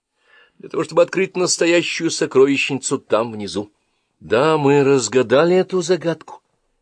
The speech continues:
поддакнула Кэт. «И каков же ответ?» — поинтересовался Грей. В глазах Вигра загорелся азарт.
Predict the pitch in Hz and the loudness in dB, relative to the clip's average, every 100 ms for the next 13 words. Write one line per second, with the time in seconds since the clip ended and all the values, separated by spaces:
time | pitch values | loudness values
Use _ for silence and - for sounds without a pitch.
0 | _ _ _ - 98 104 - 98 101 104 | _ _ _ -16 -10 -10 -8 -10 -8 -8
1 | - _ _ _ _ _ _ _ _ _ | -12 _ _ _ _ _ _ _ _ _
2 | _ _ _ _ _ 82 92 110 104 92 | _ _ _ _ _ -18 -14 0 0 2
3 | 92 90 - 98 127 - - - 120 113 | 2 2 0 2 2 -2 -20 -10 -10 -8
4 | 107 - 107 107 - 104 101 98 _ _ | -10 -2 0 0 -2 -2 0 -2 _ _
5 | _ _ _ _ _ 78 85 - 90 87 | _ _ _ _ _ -8 -8 -8 -12 -12
6 | 87 95 90 92 98 - 104 98 104 - | -6 -6 -4 -4 -4 -6 -8 -10 -12 -20